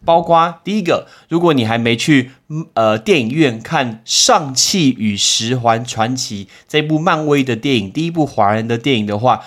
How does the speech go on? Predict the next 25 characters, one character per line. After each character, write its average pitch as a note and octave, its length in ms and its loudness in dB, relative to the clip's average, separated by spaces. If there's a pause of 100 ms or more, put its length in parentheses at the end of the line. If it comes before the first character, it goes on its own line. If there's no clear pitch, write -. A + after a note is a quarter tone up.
(120)
你 A#2 140 -8
可 C3+ 100 -6
以 C3+ 60 -4
去 C3+ 120 -10
看。 B2 320 -6 (260)
我 C3+ 80 -6
记 G3+ 140 0
得 E3 120 4
应 D#3+ 100 -2
该 E3 100 2
是 D#3 140 -4
在 D3 220 2
两 A#2+ 280 0
百 G#2 220 0
八 B2 260 0
十 G#2+ 480 -6
六、 D3+ 360 2
两 B2+ 120 0
百 B2+ 120 2
八 C3 180 2
十 C3 160 -8
五 G#2 140 -6
集 G#2+ 180 -6
左 G#2+ 240 -4
右， A#2+ 220 2